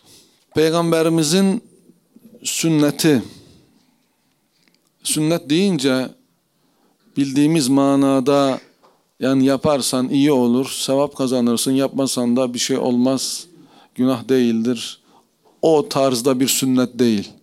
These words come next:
Efendimizin beş vakit namaz kılması da onun sünnetidir. Ama farzdır. Beş vakit namaz da Efendimizin sünneti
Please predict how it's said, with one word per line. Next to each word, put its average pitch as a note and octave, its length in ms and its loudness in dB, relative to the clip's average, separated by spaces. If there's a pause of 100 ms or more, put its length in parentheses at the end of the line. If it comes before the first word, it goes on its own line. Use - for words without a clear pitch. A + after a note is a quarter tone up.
(300)
Efendimizin D3+ 680 0
beş E3 220 -2
vakit C#3 220 -4
namaz D#3 300 0
kılması D#3 460 0
da F#3+ 40 4
onun C#3 180 2
sünnetidir. G#2+ 720 -4 (400)
Ama B2 200 0
farzdır. D3 600 -4 (3000)
Beş B2 200 -2
vakit B2 180 -2
namaz E3 360 0
da C3 140 0
Efendimizin B2+ 540 2
sünneti A#2 560 -2